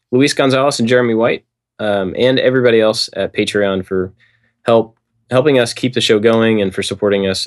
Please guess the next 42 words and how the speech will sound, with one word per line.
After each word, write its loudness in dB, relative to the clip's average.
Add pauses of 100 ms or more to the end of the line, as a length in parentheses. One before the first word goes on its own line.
Um, -2 (140)
we're -2
very 0
grateful, -2
and -10
it -6
means -4
a -4
lot. -4 (760)
And -6
so, 2
uh, 2
if -4
you 0
guys 2
wanna 0
help -2
out 2
the -8
show, 2
go 0
to -4
patreon 0
dot -2
com -2
slash -4
making 0
it. -6 (800)
And, 0
you 0
know, 0 (300)
help -8
us -2
out 0
there 2
if -2
you 4
want. 2
Or 4
if -2
you 4
don't, 2